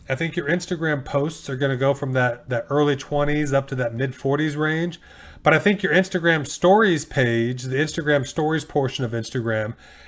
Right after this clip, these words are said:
is gonna go from your teens all the way up into your thirties and maybe even more. So I think you've got a little bit more range there. And your TikTok is primarily gonna be younger people. Um, you're looking at there your, your teenage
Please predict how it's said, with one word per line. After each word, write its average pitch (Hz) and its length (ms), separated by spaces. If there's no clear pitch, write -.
is 131 120
gonna 139 380
go 135 200
from 135 240
your 120 120
teens 156 500
all 135 160
the 135 80
way 135 140
up 135 180
into 127 180
your 120 140
thirties 127 460
and 117 80
maybe 120 240
even 113 240
more. 107 280
So - 160
I 123 60
think 151 220
you've 151 140
got 143 120
a 135 60
little 135 220
bit 135 120
more 127 180
range 117 360
there. 117 380
And 151 120
your 170 100
TikTok 220 500
is 151 120
primarily 196 560
gonna 165 180
be 147 160
younger 127 360
people. 110 440
Um, 131 480
you're 139 120
looking 151 260
at 143 160
there 147 300
your, 127 440
your 120 160
teenage 147 680